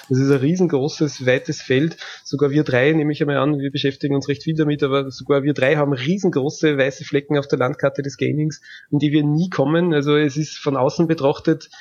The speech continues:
von außen, von massenmedialer Sicht, von außen betrachtet, ist Computerspielen halt, ja, anderen Leuten ins Gesicht schießen. Von innen ist es halt einfach ein riesiges, wahnsinnig, äh, diverses, großes Feld.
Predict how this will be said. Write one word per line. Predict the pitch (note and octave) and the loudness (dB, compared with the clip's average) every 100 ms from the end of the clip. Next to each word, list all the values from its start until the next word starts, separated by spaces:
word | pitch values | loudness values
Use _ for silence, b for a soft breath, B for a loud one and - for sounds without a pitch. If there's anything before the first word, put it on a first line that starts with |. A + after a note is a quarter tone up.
| B B _ E3+ | B B _ -14
von | - C#3 | -2 0
außen, | D3 E3 D3 | 2 0 -2
von | C#3 D3 | 0 2
massenmedialer | C3+ - D#3 D3 C#3+ C#3 | 2 2 2 4 2 2
Sicht, | C#3 E3 | -2 -6
von | - C#3 | -4 -4
außen | C3 D#3+ | -2 -2
betrachtet, | D3+ C#3+ - D3 | 0 0 -2 -6
ist | - | -4
Computerspielen | D3 D3+ E3 - D3+ D3 | -2 -2 -4 -4 -2 0
halt, | D3 C#3+ - F3+ _ _ _ - | 2 0 -4 -20 _ _ _ -2
ja, | D3+ C#3 | 0 0
anderen | C3+ D3 D3 | 0 0 2
Leuten | C#3+ D3 | 2 0
ins | C#3 | -4
Gesicht | C3+ E3+ E3+ | -4 -6 -4
schießen. | - C3+ C3 D3+ D#3+ B B | -4 -4 0 -2 -2 B B
Von | - D3 | -2 2
innen | F3 F#3+ F3 | 4 4 2
ist | D3 | -2
es | D#3 D#3+ | -2 0
halt | D3+ | 2
einfach | D3 D3+ | 2 0
ein | D3 C#3+ | 0 2
riesiges, | C3 C#3+ G3 G3+ E3 D#3 - | 2 2 2 0 0 -2 -2
wahnsinnig, | B2+ C3+ E3+ E3+ D#3+ D#3+ | -4 -2 0 2 0 0
äh, | D3 C#3 C#3 C#3 B2+ | -2 0 0 0 -4
diverses, | C#3 C3 D3+ E3 - | -2 0 0 -2 -2
großes | C3 C#3+ - D3 - | -2 -2 -2 -8 -4
Feld. | B2+ D3+ | -2 -2